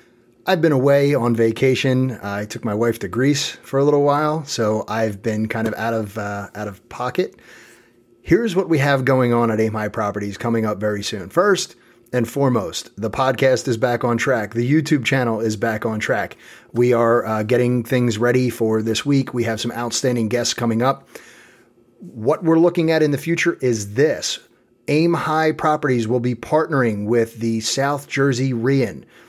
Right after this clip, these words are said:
South Jersey Real Estate Investment Network, and we will be creating the Aim High Network of Real Estate Investors,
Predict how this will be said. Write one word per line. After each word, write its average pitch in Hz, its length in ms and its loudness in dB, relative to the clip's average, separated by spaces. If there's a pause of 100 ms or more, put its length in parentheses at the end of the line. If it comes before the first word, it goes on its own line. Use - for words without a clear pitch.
(100)
South 117 400 -2
Jersey 123 400 2
Real 123 280 2
Estate 131 400 -2
Investment 113 580 -2
Network, 113 500 -4
and 110 160 -8
we 131 140 2
will 147 200 2
be 147 160 0
creating 143 680 2
the 113 280 -2
Aim 139 260 -2
High 135 340 -4
Network 139 500 0
of 107 220 0
Real 151 220 2
Estate 151 320 0
Investors, 131 640 -4